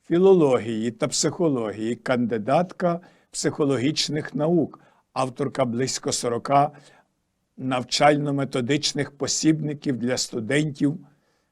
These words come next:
вищих навчальних закладів, народилася в Тернополі.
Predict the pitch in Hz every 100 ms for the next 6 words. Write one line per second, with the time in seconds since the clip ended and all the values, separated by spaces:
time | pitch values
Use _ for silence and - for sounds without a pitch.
0 | - 113 147 - 165 143 135 135 - 151
1 | 143 139 117 107 151 139 113 95 95 92
2 | _ _ _ - 104 101 101 190 175 -
3 | - - - 135 120 98 90 92 95